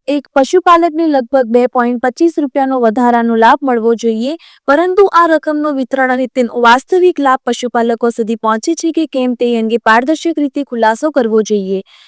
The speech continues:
મહેસાણા, પાટણ અને ગાંધીનગરના પશુપાલકોને ઉચ્ચ ભાવ આપવાની માંગ ઉઠી. તાજેતરમાં ચારસો સાડત્રીસ કરોડ રૂપિયાના ભાવ વધારા અને ડિવિડન્ડની જાહેરાત કરી છે, જે સકારાત્મક પગલું છે.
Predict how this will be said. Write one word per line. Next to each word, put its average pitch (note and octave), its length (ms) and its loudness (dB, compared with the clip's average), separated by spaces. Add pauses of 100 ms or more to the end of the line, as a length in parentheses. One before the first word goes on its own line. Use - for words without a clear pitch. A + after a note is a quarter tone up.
(180)
મહેસાણા, F#4 480 0
પાટણ D#4 400 0
અને D4+ 160 -4
ગાંધીનગરના B3+ 720 -2
પશુપાલકોને A3+ 920 -2
ઉચ્ચ C#4 220 -4 (120)
ભાવ D4+ 180 4
આપવાની B3+ 380 0
માંગ A3+ 320 0
ઉઠી. G#3 320 -8 (360)
તાજેતરમાં E4 600 2
ચારસો C4+ 360 -2
સાડત્રીસ B3 440 -4 (100)
કરોડ A#3+ 260 -2
રૂપિયાના A#3 380 -2
ભાવ A#3+ 300 2
વધારા D4 400 -2
અને C#4+ 160 -6
ડિવિડન્ડની A#3 580 -4
જાહેરાત A3+ 380 -2
કરી A3 300 -4
છે, C4+ 260 -4 (380)
જે C4 80 2
સકારાત્મક C4 720 0
પગલું A3+ 300 0
છે. G3+ 320 -4